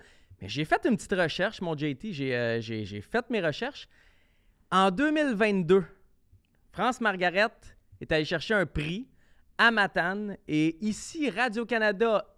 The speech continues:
île, île de Madeleine, Gaspésie, <laughs> avait pris une photo de France Margaret avec son conjoint Vincent D'Anfos. Et un an plus tard, en décembre dernier, euh,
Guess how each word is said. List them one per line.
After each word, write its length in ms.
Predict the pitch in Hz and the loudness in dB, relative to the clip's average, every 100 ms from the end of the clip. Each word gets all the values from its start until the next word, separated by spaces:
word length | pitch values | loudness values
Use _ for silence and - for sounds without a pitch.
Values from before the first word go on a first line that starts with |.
| _ | _
île, 500 | 233 285 285 269 240 - _ - | -2 -2 -2 -4 -6 -10 _ 0
île 140 | 277 | 2
de 80 | 254 | 4
Madeleine, 640 | 220 185 202 254 311 247 156 | 4 2 2 0 -4 -10 -4
Gaspésie, 680 | 165 175 - 180 151 240 320 | -4 -2 -4 -4 -2 -4 -6
<laughs> 40 | - - _ | -14 -20 _
avait 220 | 147 170 | 2 2
pris 140 | 175 220 | 2 2
une 100 | 226 | 0
photo 460 | 208 190 - 220 | 2 0 4 4
de 80 | 185 | 4
France 260 | 143 180 175 | 0 -2 -2
Margaret 380 | 170 151 156 208 - | 0 0 0 -2 -2
avec 440 | 190 185 160 202 202 | 2 2 2 -2 0
son 220 | 185 165 | -2 -2
conjoint 400 | 160 147 151 151 | 0 0 0 0
Vincent 320 | 131 117 127 | 0 -4 -4
D'Anfos. 440 | 123 110 208 233 - - _ | -6 -4 -4 -4 -12 -20 _
Et 100 | 156 | 2
un 200 | 196 226 | 4 4
an 100 | 269 | 0
plus 180 | 277 233 | -2 -2
tard, 280 | 214 220 262 | 0 0 0
en 100 | 175 | 0
décembre 380 | 156 147 190 175 | 0 0 0 2
dernier, 500 | 165 151 160 190 202 _ _ | 2 2 0 -2 -6 _ _
euh, 100 | - | -4